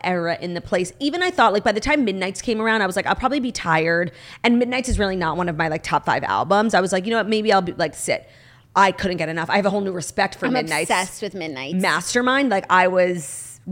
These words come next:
Speaker 1: guffawed. Like, I was not okay. I, if anything, the concert gave me an appreciation for eras I might have looked past in the past, you know?
Speaker 2: Yeah.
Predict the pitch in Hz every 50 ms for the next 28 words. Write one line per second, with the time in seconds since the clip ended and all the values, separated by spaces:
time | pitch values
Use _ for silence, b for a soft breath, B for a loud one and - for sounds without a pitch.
0 | 180 170 160 202 175 - 190 156 107 82 - - - 180 185 202 196 202 202 196
1 | 196 175 170 185 185 185 185 180 180 170 170 - B B B B B B _ _
2 | - 277 277 - - 254 226 233 233 254 285 277 320 320 311 - - 240 220 -
3 | 233 220 214 202 196 202 202 190 180 - - 196 180 - 185 190 180 208 185 190
4 | 180 - 180 185 190 202 196 - - 180 190 196 180 190 196 220 247 220 208 208
5 | 233 - - - - 202 220 247 214 - - - 180 165 156 - 180 214 202 -
6 | - - - - 190 185 170 156 151 190 269 269 254 240 233 208 180 170 185